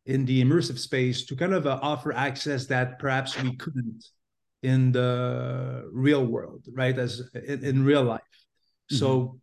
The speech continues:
Speaker 1: you know, giving access to the behind the scenes, giving access to the production areas, giving access to the, um, artist tent and everything that happens behind the front of house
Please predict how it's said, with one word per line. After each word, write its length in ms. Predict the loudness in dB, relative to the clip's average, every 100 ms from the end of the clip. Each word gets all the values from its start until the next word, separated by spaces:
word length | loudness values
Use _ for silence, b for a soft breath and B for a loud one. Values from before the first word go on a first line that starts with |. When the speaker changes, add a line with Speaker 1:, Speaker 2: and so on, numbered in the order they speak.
| _
Speaker 1:
you 60 | -14
know, 220 | -14 -2
giving 240 | 0 2 2
access 400 | 2 0 -2 -2
to 100 | -2
the 80 |
behind 320 | 0 0 0 -2
the 60 |
scenes, 440 | -4 -2 -2 -2 -4
giving 260 | -4 -2
access 420 | -2 -2 -4 -6
to 60 | -4
the 60 | -6
production 480 | -2 -2 -2 0
areas, 720 | 0 0 0 -4 -8 -12 -14 b b b b _
giving 260 | 0 2 2
access 500 | 2 0 -2 -2 -6
to 140 | -6
the, 360 | -2 2 2 2
um, 440 | 2 0 0 -2 -2
artist 480 | -2 -2 -4 -8 -2
tent 380 | 0 0 -2 -2
and 180 | -4
everything 360 | -2 0 2 2
that 200 | 0 0
happens 580 | -2 -2 0 0 0 -2
behind 520 | 2 2 2 0 0
the 60 | -4
front 260 | -4 -6
of 100 | -4
house 540 | -6 -8 -10 -10 -12